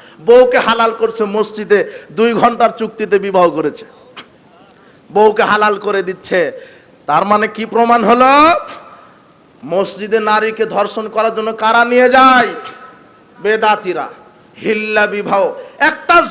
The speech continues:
জঘন্য প্রথা। আরে এক বৈঠকে স্ত্রীকে এক হাজার তালাক দিল, এক তালাক গণ্য হবে? আল্লাহ বলছেন, "আত তালাকু মাররাতান", তালাক হচ্ছে দুইবার, তৃতীয়বার যদি দেয় হারাম হবে। তালাক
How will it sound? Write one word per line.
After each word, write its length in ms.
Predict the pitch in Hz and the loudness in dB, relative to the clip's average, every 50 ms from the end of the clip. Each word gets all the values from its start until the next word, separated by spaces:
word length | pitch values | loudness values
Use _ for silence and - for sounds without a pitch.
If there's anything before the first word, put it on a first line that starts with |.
| - - | 0 0
জঘন্য 640 | 269 302 285 - - 440 466 466 453 453 440 403 359 - | 2 2 2 2 2 2 2 0 -2 2 2 2 2 2
প্রথা। 460 | 330 311 - - 240 254 214 175 - - - - - - - - | 0 0 0 0 0 -2 -2 -2 -6 -10 -16 -20 -20 -18 -6 0
আরে 220 | 269 359 427 415 | 2 2 2 4
এক 240 | 403 392 381 381 339 269 277 - | 4 4 4 2 0 -2 -4 0
বৈঠকে 580 | 359 370 381 - 370 - 349 - 349 339 330 294 | 0 0 0 2 0 0 0 2 0 -2 -2 -2
স্ত্রীকে 380 | - - - 330 320 - 339 | -4 -6 -8 -10 -6 0 2
এক 240 | 330 339 339 339 330 - - | 4 4 4 2 2 -2 -6
হাজার 260 | 311 311 320 311 294 | -4 -2 -2 -2 -2
তালাক 360 | - - 302 302 294 285 285 | -2 -2 -2 0 0 0 -2
দিল, 240 | 226 226 277 277 269 | -2 -8 -4 0 2
এক 180 | 277 277 269 269 - - - | 2 2 2 0 -6 -8 -4
তালাক 280 | 269 254 247 247 233 | -4 -2 -2 -2 -4
গণ্য 320 | 220 202 247 240 226 233 214 | -4 -6 -6 -6 -4 -2 0
হবে? 380 | 208 233 214 214 196 147 107 - - - - - _ - | 0 2 2 2 0 0 -6 -10 -18 -20 -20 -16 _ -2
আল্লাহ 300 | 196 220 233 226 226 220 | -2 0 0 0 -2 0
বলছেন, 340 | 220 220 208 214 220 208 | 0 0 -2 -2 -6 -6
"আত 100 | 202 196 - - - | -6 -6 -8 -8 -4
তালাকু 360 | 208 202 202 202 202 196 196 | -4 -2 -2 -2 -2 -4 -6
মাররাতান", 640 | 190 196 196 190 196 190 190 - 196 190 185 170 - - - - - _ - | -2 -2 0 0 0 -2 0 0 -2 -2 -2 -6 -14 -20 -20 -20 -20 _ -8
তালাক 400 | 180 180 190 196 196 190 - 202 | -4 -2 0 0 0 0 -4 -10
হচ্ছে 260 | 180 - - 196 185 | -12 -10 -8 -8 -8
দুইবার, 460 | 185 - 185 185 185 180 190 190 180 - - - - - - - - | -8 -6 -6 -6 -4 0 0 0 0 0 -4 -14 -18 -20 -20 -14 -12
তৃতীয়বার 540 | 185 196 190 196 214 208 196 190 190 185 - | -12 -12 -10 -6 -6 -4 -2 -2 -4 -4 -2
যদি 240 | 190 190 175 202 196 | -6 -6 -6 -6 -4
দেয় 200 | 170 226 277 - - - - - - | 0 0 0 0 -4 -10 -16 -18 -16
হারাম 340 | - - - 196 196 190 131 | -10 -4 -2 0 0 0 0
হবে। 320 | - 202 190 202 190 151 - - - - - - _ _ _ _ - | -2 -2 -2 -2 -4 -4 -6 -12 -20 -20 -20 -20 _ _ _ _ -2
তালাক 320 | 190 185 208 208 208 208 | 0 0 2 2 0 0